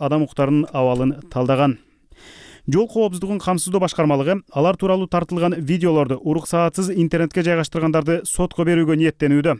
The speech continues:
Бул тууралуу башкармалыктын төрагасынын орун басары Иманалы Саркулов Азаттыкка билдирди. Ал жарандын уруксаатсыз ал катышкан тасманы коомчулукка жарыялоого мыйзам тыюу салат деп ырастоодо.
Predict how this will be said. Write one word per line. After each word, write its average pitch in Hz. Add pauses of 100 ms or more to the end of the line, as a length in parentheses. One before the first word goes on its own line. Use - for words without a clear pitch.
(220)
Бул 147
тууралуу 185
башкармалыктын 156
төрагасынын 160
орун 147
басары 143
Иманалы 160
Саркулов 139
Азаттыкка 135
билдирди. 170 (420)
Ал 170
жарандын 165
уруксаатсыз 160
ал 160
катышкан 160
тасманы 156
коомчулукка 151
жарыялоого 143
мыйзам 156 (160)
тыюу 185
салат 185
деп 165
ырастоодо. 143